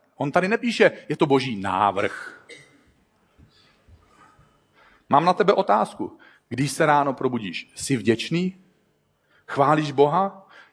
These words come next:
Děkuješ mu? Jsi vděčný za to, že vlastně žiješ, že jsi vůbec dneska vstal? Mám tady několik myšlenek, jak se můžeme radovat z přítomnosti. Ta první je:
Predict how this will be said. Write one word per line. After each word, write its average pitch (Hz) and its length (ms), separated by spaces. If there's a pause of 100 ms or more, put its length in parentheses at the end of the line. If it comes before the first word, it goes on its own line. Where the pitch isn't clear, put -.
(120)
Děkuješ 185 460
mu? 214 340 (160)
Jsi - 200
vděčný 165 440
za 165 120
to, 165 140
že 151 140
vlastně 151 420 (580)
žiješ, 123 480
že 147 120
jsi 139 160
vůbec 143 340
dneska 139 260
vstal? 147 560 (1200)
Mám 139 160
tady 165 300 (320)
několik 214 460
myšlenek, 196 500
jak 156 140
se 156 340
můžeme 160 420
radovat 151 340
z - 60
přítomnosti. 160 640
Ta 131 100
první 180 320
je: 165 260